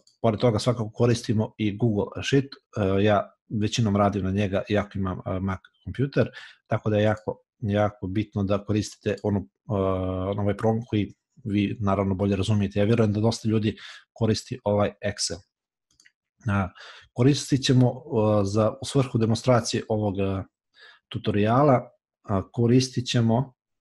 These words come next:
samo trenutak, proizvod, a, koji je sugestirao jedan od naših studenata, svakako on se interesovao za njega,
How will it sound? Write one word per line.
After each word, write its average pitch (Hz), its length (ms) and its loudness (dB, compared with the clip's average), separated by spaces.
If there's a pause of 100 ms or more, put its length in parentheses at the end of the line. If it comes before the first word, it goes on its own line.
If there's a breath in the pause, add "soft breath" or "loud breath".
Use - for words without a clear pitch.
(320)
samo 127 360 -10
trenutak, 127 520 -4 (1600 loud breath)
proizvod, 139 500 6
a, 120 460 6 (140)
koji 156 160 6
je 131 80 6
sugestirao 131 540 4
jedan 120 280 6
od 110 160 2
naših 117 280 2
studenata, 135 500 0
svakako 127 460 0
on 120 80 4
se - 140 -2
interesovao 107 460 -2
za 98 160 -4
njega, 165 480 4